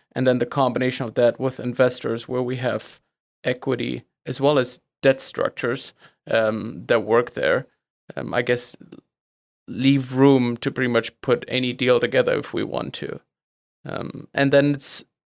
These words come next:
it's all about timing on that end. I mean, I can, there's several deals that maybe at a certain time we were not able to do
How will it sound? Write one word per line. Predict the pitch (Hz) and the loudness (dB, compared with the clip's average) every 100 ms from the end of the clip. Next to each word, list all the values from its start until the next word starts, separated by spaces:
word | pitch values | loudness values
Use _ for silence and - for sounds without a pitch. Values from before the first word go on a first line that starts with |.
| _ | _
it's | 151 143 | -2 2
all | 151 143 | 4 4
about | 135 117 - | 2 0 -2
timing | 127 117 113 - | -2 -2 -2 -4
on | - - | -6 -4
that | - - | -4 -4
end. | - - | -8 -6
I | - | -4
mean, | 127 127 | -2 -2
I | 127 | -4
can, | - 135 135 - _ _ _ _ - | -4 -6 -8 -12 _ _ _ _ -2
there's | 139 | 0
several | - 139 139 135 | 2 2 4 2
deals | 131 131 123 120 - | 2 4 4 4 2
that | 120 120 - - _ _ _ _ - | 0 0 -4 -20 _ _ _ _ -2
maybe | 135 135 | 2 4
at | 127 | 4
a | |
certain | 127 135 - 123 | 2 0 0 -4
time | 131 131 117 131 135 - - | -4 -2 -2 -4 -8 -12 -4
we | 143 | 0
were | 135 139 135 | 4 6 6
not | 127 - | 4 2
able | 123 120 120 | 0 0 0
to | 123 | -2
do | 113 110 117 | -2 -2 -4